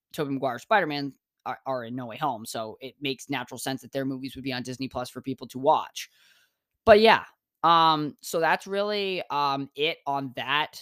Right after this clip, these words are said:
you know, like, it's just, you know, it's out there, it's known in the public. I'm a few days late on reporting that, but it, it,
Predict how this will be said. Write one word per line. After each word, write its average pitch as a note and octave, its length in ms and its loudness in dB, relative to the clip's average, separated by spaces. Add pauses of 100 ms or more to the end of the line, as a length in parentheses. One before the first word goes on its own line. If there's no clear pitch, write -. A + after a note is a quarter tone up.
(120)
you D#3 120 -6
know, C#3 380 -4
like, C#3 260 -6
it's - 160 -12
just, D3+ 320 -6
you D3 60 -6
know, C#3 100 -4
it's C#3 140 -8
out E3+ 220 2
there, C#3+ 180 0
it's C#3 120 -8
known C#3+ 200 -4
in C#3+ 80 -4
the C3+ 60 -6
public. C3+ 480 -4
I'm C3 340 -6
a - 20 -20
few D3+ 220 -4
days C3+ 220 -4
late C#3+ 240 -4
on B2 120 -8
reporting C#3 520 2
that, C3 260 -2
but D3 240 2
it, C#3+ 160 -4
it, - 160 -20